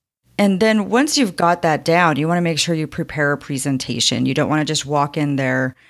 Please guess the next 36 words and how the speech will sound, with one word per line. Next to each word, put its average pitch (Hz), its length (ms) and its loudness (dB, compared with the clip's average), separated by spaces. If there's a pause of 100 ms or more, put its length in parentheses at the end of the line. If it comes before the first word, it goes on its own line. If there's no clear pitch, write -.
(160)
say, 139 180 -6
"Hey, 175 440 0 (120)
I've 147 640 2
offered 160 300 0
this 151 160 -6
win 151 140 -4
for 143 120 -8
the 139 80 -4
company. 208 720 0 (180)
I'm - 120 -2
undercompensated. 165 1000 0 (280)
Give 156 100 -2
me 151 120 2
a 131 60 2
raise." 80 420 -4
<laughs> - 60 -20 (180)
Um, 240 320 4
you 226 200 2
need 262 120 2
to 262 80 2
have, 226 220 2
like, 196 180 0
a, 156 200 2 (280)
a, 156 100 -2 (240)
a, - 200 0
an 160 120 0
actual 185 380 2
presentation. 143 840 -4 (280)
And 196 140 2
it 208 60 2
doesn't 240 260 2
necessarily 165 640 0
have 143 260 -2
to 143 100 -6
be 135 260 -2
PowerPoint, 131 880 -2